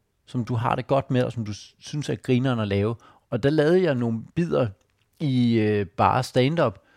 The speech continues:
som jo er nogle af dem, jeg har nydt allermest, og som måske ikke har fået det kapav, som jeg havde tænkt. Så jeg skal lige, jeg, jeg er lige en overvejelse om, for eksempel rødhættejoken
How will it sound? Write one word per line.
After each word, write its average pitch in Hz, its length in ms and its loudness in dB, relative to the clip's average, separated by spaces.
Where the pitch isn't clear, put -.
som 127 260 -2
jo 120 80 2
er 110 40 2
nogle 135 200 0
af 156 60 -2
dem, 135 220 0
jeg 110 400 2
har 113 80 0
nydt 131 420 -4
allermest, 135 580 0
og 110 80 -2
som 104 500 -6
måske 117 320 -2
ikke 147 200 4
har 185 140 0
fået 127 280 0
det 131 140 -2
kapav, 117 600 0
som 117 200 -4
jeg 101 200 0
havde 127 240 -14
tænkt. - 320 -2
Så 123 100 0
jeg 120 80 4
skal 139 160 -6
lige, 156 260 4
jeg, - 120 0
jeg 131 100 4
er 139 40 4
lige 147 140 0
en 151 120 -2
overvejelse 123 600 2
om, 110 160 0
for 131 160 -4
eksempel 127 280 0
rødhættejoken 107 880 0